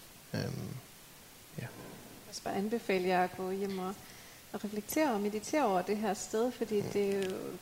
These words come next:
Speaker 2: det er virkelig både et symbol på Guds kærlighed, men også bare, hvordan Gud, han ønsker, vi skal være over for hinanden. Øh,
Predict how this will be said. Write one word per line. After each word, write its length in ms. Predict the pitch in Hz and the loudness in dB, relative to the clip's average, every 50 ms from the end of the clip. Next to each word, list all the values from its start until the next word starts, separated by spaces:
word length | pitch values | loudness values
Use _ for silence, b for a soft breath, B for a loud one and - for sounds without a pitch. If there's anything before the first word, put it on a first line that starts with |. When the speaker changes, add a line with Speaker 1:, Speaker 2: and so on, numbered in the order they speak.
| - - | -10 -4
Speaker 2:
det 60 | - 226 | -4 -2
er 40 | |
virkelig 540 | 208 226 247 247 247 233 226 214 202 190 - - - - | 0 2 0 0 2 2 4 6 6 4 4 0 -6 -2
både 340 | - 220 220 226 214 208 202 208 220 - - - - - - - | 2 4 6 6 6 4 2 0 -4 -14 -16 -16 -18 -16 -12 -12
et 100 | 220 - | -10 -4
symbol 320 | - 240 226 214 240 226 220 | -2 -2 0 4 4 2 2
på 120 | 226 226 | 2 -4
Guds 320 | 208 - - 277 330 - - | -4 -2 0 2 2 2 0
kærlighed, 480 | - - 240 226 226 226 233 233 214 | 2 4 6 6 6 6 6 4 4
men 140 | 208 208 202 | 2 2 0
også 160 | 208 226 - - | 0 -2 0 2
bare, 200 | - 220 214 226 220 B B B B B B B - | 4 4 4 4 2 B B B B B B B 0
hvordan 440 | 226 226 208 214 214 220 220 220 208 - - - - | 0 4 4 4 4 4 0 -2 -4 -8 -14 -16 -8
Gud, 160 | - 233 233 226 | -4 -2 0 2
han 180 | 220 226 208 - | 2 2 2 0
ønsker, 280 | 214 240 - - 233 | -2 -4 -2 -4 0
vi 100 | 208 202 | 0 0
skal 240 | 202 - - 214 208 | -2 0 -2 0 2
være 180 | 214 214 214 208 | 4 4 6 4
over 80 | 208 | 4
for 160 | 208 - - | 2 0 -4
hinanden. 600 | 208 196 214 214 202 190 190 190 208 226 254 269 254 - - | -4 -2 -2 -2 -2 -2 -4 -4 -4 -4 -6 -6 -8 -10 -10
Øh, 60 | - | -10